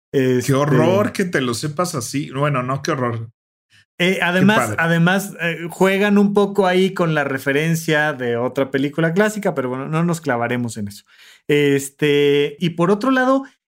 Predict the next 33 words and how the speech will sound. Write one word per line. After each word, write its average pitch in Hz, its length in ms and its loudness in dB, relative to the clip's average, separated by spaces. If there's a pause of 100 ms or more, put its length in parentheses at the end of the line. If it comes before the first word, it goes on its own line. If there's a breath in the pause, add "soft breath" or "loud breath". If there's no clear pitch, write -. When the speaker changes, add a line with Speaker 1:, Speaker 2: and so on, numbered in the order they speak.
(100)
Speaker 2:
el 190 140 2
bicarbonato 233 1080 2 (380)
es 202 280 0
súper 285 640 -2
importante 170 680 0
en 208 100 2
el 139 100 0
mundo 175 280 0
de 180 80 2
la 147 100 0
medicina 127 760 -2 (420)
porque 180 520 2
es 202 180 -2
un 214 220 4
gran 190 500 0
buffer, 147 520 -2
es 139 140 -14
un 170 140 4
amortiguador 147 920 0
químico. 147 600 -4 (440 soft breath)
Y 147 60 2
entonces 165 460 0
mantiene 165 680 0
como, 143 680 -2 (420)
e-, 196 200 0
evita 202 420 0
que 180 80 -2
el 151 160 -2
P 180 180 2
H 175 300 -2
se 165 180 -2
mueva 160 380 0
mucho. 165 760 0